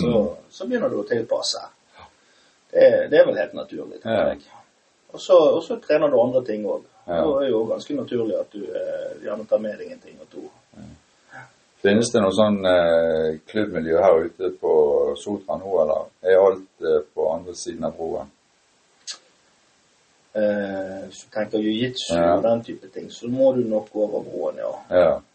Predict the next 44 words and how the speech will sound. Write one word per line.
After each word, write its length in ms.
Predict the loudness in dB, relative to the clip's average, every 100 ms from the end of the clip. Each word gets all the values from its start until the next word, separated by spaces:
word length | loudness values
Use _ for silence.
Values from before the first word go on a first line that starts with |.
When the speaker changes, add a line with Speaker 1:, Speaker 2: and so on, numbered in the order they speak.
| _
Speaker 1:
Da 100 | -14 -12 -12
må 100 | -6
du 80 |
vel 160 | -4 -4
inn 160 | -6 -12
til 100 | -18
sentrum, 460 | -14 -14 -14 -16 -14
og 60 | -6
da 60 | 2
har 180 | 4 2
du 60 | -4
jo, 260 | -6 -6 -12 _ _ _ _
du 80 | 0
har 140 | 2
jo 100 | 2
vår 340 | 2 0 -2 0
felles 240 | 2 2 0
venn 120 | 0
Ottar 300 | -4 0 0
holder 160 | 2 2
Speaker 2:
Ja. 140 | 4 6
Speaker 1:
på. 200 | 4 2 _ _ _ _ _ _ _ _
Så 100 | -2
er 40 | 0
det 80 |
en 80 | 0
som 140 | 0 0
heter 360 | 0 -4 0 -2
Øyvind 240 | -2 -4 -4
Jorsnø 280 | -6 -6 -6
som 120 | -2
holder 160 | -2 -2
på 180 | -2 -2
inne 140 | -4
på 100 | -2
Fight 220 | 2 2 2
og 60 |
Fitness 260 | -12 -12 -18
på 120 | _
Danmarksplass. 680 | -10 -4 -4 4 4 4 0
Han 120 | -6
har 80 | -4
Speaker 2:
Mm. 120 | -4 -6
Speaker 1:
jiu-jitsu. 500 | -8 -10 -4 -4